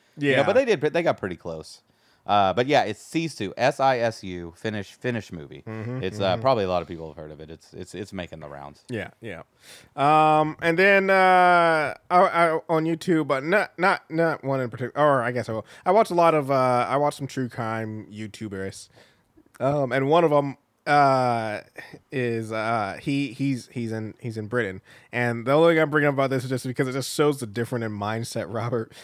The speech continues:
Speaker 2: is he was talking about, he's in, he's in England, uh, near London, I'm assuming. And he, the, the case he was covering was in Newcastle, uh, England, right? Right?
Speaker 1: Mm-hmm.
Speaker 2: And he was like, he, he hasn't always lived in England, but he's lived there for six years. He's like,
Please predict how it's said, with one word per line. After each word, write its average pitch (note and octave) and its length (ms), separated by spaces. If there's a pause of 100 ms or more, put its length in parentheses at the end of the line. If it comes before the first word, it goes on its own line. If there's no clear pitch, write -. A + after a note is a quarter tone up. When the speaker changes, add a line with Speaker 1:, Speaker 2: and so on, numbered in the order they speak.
(120)
Speaker 2:
is A#2 140
he C3+ 60
was C3 140
talking D3+ 260
about, C#3 300
he's A#2+ 180
in, B2 200
he's B2 220
in C3+ 120
England, A2 380 (260)
uh, F#2 360 (100)
near A2 220
London, G#2+ 340
I'm G#2 140
assuming. G#2 420 (220)
And A2 180
he, A#2 580
the, A2+ 440
the A2+ 100
case G#3 320
he - 80
was A#2 140
covering A2 540 (220)
was A#2+ 320
in A#2+ 300 (200)
Newcastle, B2+ 1080 (340)
uh, F#2 400 (600)
England, G2 380 (160)
right? A#2+ 320
Right? B2 180
Speaker 1:
Mm-hmm. D3 200 (300)
Speaker 2:
And D3 140
he F3+ 60
was F3 160
like, E3 340 (300)
he, E3 220
he E3+ 400
hasn't A3 340
always F#3 220
lived C3+ 140
in B2+ 60
England, B2+ 260
but A#2+ 100
he's C3 160
lived D3 200
there C#3 80
for B2 100
six - 300
years. C3+ 200
He's A#2+ 120
like, B2+ 160